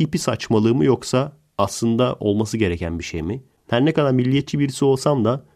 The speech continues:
bu sözlere kızmadım. Neden? Çünkü hayal et diyor. Evet, ideal koşullarda, o ideal koşullar sağlanırsa o zaman sınırlara gerek kalmaz.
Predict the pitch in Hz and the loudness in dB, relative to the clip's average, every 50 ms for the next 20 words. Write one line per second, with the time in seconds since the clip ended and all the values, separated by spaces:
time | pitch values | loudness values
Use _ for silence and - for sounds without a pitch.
0 | _ - 143 185 180 - 165 151 139 127 135 131 131 151 170 160 _ _ _ - | _ -2 -2 -2 4 4 4 4 4 4 4 4 4 4 0 -2 _ _ _ 2
1 | - 180 143 135 104 95 117 123 120 123 120 139 151 160 151 - _ _ _ _ | 2 4 6 4 4 4 4 2 2 2 2 2 0 -2 -6 -10 _ _ _ _
2 | _ - - 175 160 - 143 147 175 180 - _ _ _ _ - 117 123 139 151 | _ 0 2 2 2 4 2 0 0 0 -6 _ _ _ _ 0 2 4 4 4
3 | 151 143 117 92 - _ - - 87 90 117 131 - _ _ _ - 151 151 143 | 2 2 0 -2 -2 _ -4 -2 -2 -2 -4 -6 -12 _ _ _ 2 2 2 2
4 | 147 - _ _ _ _ 120 117 113 113 143 170 190 196 190 175 160 - - - | 0 -8 _ _ _ _ 2 4 6 6 6 6 6 4 2 -4 -8 -16 -16 2
5 | - 147 135 - - 131 117 107 101 92 90 87 82 101 120 156 156 - _ _ | 2 2 4 4 2 4 4 4 4 2 0 0 0 0 -2 -2 -2 -8 _ _
6 | _ _ - 135 135 135 135 131 147 151 160 165 156 - 147 135 - 147 143 143 | _ _ 4 6 8 8 6 6 6 4 4 2 2 2 0 2 2 0 2 2
7 | 143 131 - - 110 101 104 113 131 156 180 160 - - - 95 123 160 - _ | 0 0 0 0 2 4 4 4 4 4 2 0 0 -4 -2 -4 -4 -4 -10 _
8 | _ _ _ - 156 165 151 135 120 135 147 143 - - - - 131 123 131 131 | _ _ _ 4 4 6 6 4 4 4 2 -2 -8 -14 -2 0 4 4 6 6
9 | 127 117 98 117 123 123 117 120 123 123 - - 110 101 92 82 80 - - - | 4 4 2 0 0 0 0 -2 -2 -4 0 0 0 0 0 -2 -6 -8 -12 -20